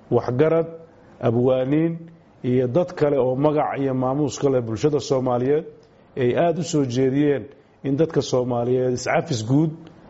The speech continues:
uu halkaa ka dhaco, maadaama fursad aad qaali u ahayd. Kulamadaas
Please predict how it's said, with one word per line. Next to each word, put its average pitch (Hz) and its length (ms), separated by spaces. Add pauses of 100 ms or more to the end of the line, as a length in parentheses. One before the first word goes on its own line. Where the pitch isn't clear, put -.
uu 127 140
halkaa 143 340
ka 165 120
dhaco, 156 300 (120)
maadaama 131 480
fursad 123 400
aad 147 240
qaali 135 260
u 123 140
ahayd. 151 360 (300)
Kulamadaas 156 680